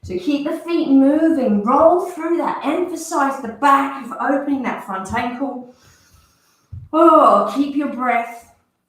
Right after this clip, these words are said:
Keep the breath going and then come back to center and then just work with those toes.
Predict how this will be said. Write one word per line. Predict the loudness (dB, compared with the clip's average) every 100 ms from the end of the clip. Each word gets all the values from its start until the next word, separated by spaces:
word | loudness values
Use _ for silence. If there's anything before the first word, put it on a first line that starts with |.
| _ _ _ _ _ _ -20 -20 _ _ _ _ _ -8
Keep | -6 -6
the | -4
breath | -4 -4
going | 0 2 2 0
and | -2
then | -4 -4
come | -4 0
back | 0 2 0
to | -2
center | -4 -4 -4 -4
and | -4
then | -4
just | -6 -8 -2
work | 0 2 0
with | -4
those | -6 -6 -8
toes. | -8 -6 -6 -8 -12